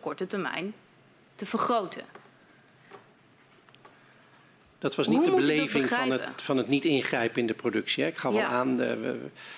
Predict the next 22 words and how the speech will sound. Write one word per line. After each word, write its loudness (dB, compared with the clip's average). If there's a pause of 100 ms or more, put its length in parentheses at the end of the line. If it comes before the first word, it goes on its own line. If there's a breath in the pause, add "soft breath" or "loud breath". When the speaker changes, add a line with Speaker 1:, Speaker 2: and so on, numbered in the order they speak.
(240 loud breath)
Speaker 2:
risico 2
heel 4
erg -2
gedreven 0
door 4
die 2
maximale 0
kracht -2
van 0
een 2
aardbeving. 0 (520 loud breath)
In -2
de 2 (240)
kennis 0
van -2
toen 2
werd 2
die 2
niet 2
beïnvloed 2
door -2
de -6